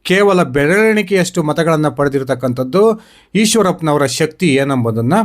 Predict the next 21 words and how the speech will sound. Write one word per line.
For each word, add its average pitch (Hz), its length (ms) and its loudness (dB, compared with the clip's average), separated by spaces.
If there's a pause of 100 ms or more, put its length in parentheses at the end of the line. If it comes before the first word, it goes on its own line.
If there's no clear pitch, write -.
(320)
ತೋರಿಸ್ತೆ. 127 580 -4 (640)
ಇನ್ನೊಂದು 214 280 2
ಕಡೆ 226 180 2
ಕುಮಾರ್ 202 340 0
ಬಂಗಾರಪ್ಪ 190 560 -2
ಕಳೆದ 180 360 0
ವಿಧಾನಸಭಾ 180 560 0
ಚುನಾವಣೆಯಲ್ಲಿ 170 840 0 (240)
ತಮ್ಮ 165 240 0
ಸಹೋದರ 190 600 2
ಮಧು 147 280 0
ಬಂಗಾರಪ್ಪನವರ 180 640 0
ವಿರುದ್ಧ 143 300 0
ಅತ್ಯಂತ 151 440 -2
ಹೀನಾಯ 165 500 2
ಸೋಲನ್ನು 143 460 -2
ಕಂಡಿದ್ರು. 143 540 0 (380)
ಈಗ 180 220 2 (380)
ಕುಮಾರ್ 214 280 2
ಬಂಗಾರಪ್ಪನು 170 540 -2
ಕೂಡ 143 200 -2